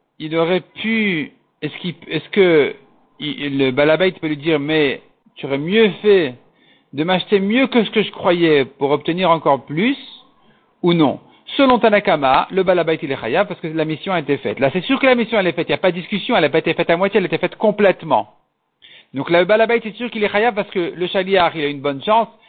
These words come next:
Il a acheté la tunique que le Balabait voulait pour six pièces. Il, il a, il a trouvé pour trois. Donc, c'est sûr que la mission a été faite. On n'a pas de preuve de là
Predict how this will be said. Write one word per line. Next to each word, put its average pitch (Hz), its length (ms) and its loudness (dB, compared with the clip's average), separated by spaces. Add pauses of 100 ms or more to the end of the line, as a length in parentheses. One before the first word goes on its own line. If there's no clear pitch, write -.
(260)
Il 143 160 -2
a 196 60 4
acheté 196 220 0
la 175 140 2
tunique 185 360 -8
que 175 80 -4
le 143 80 2
Balabait 147 340 2
voulait 143 360 -4
pour 131 320 -8 (1300)
six 196 120 -4
pièces. 226 400 2
Il, 160 120 -10
il 165 220 -4
a, 180 100 0
il 190 140 0
a - 40 2
trouvé 220 260 -4
pour 190 200 -6
trois. - 460 0 (580)
Donc, 131 160 -10
c'est 196 80 -12
sûr 240 140 -6
que 226 40 -6
la 240 80 2
mission 214 200 -2
a 185 60 0
été 156 140 -4
faite. - 180 -6
On 135 60 -4
n'a 143 100 0
pas 226 120 2
de 208 80 2
preuve 196 320 -2
de 165 80 -2
là 156 360 2